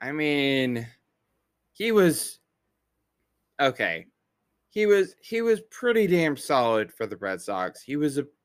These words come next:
well, I mean, let's just look at his, his last, well, let's put it this way. He had a, he had a decent first year for the Red Sox in twenty fifteen. Yeah,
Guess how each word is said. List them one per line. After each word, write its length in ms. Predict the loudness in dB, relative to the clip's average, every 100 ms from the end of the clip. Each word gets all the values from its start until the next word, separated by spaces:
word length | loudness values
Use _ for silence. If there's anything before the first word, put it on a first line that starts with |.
| _ _ _ _ _ _ _ _ _ _ _ _ _ _ _ _
well, 240 | -2 0 0
I 140 | -2
mean, 200 | -2 0
let's 160 | -2 -4
just 160 | -6
look 160 | -4 -2
at 100 | -2
his, 340 | -2 -4 -12 -20 _ _ _ _ _ _ _ _ _ _
his 320 | 4 4 4
last, 680 | 4 4 6 4 2 -4 -12 -2
well, 160 | 4 6
let's 160 | 6
put 160 | 2 -6
it 80 | -4
this 240 | -4 -4
way. 220 | -8 -8
He 260 | -10 -12 -4
had 200 | 0 4
a, 240 | 4 2 -2 _ -4
he 60 |
had 100 | -2
a 80 | -2
decent 560 | -4 -6 -6 -6 -8 -6
first 320 | -4 -4 -4
year 180 | -6 -4
for 120 | -6
the 100 | -4
Red 200 | -4 -4
Sox 300 | -6 -6 -10
in 60 |
twenty 280 | -14 -10 -10
fifteen. 640 | -8 -10 -6 -4 -2 -4 -8 _ _ _ _ _ _
Yeah, 300 | 0 2 2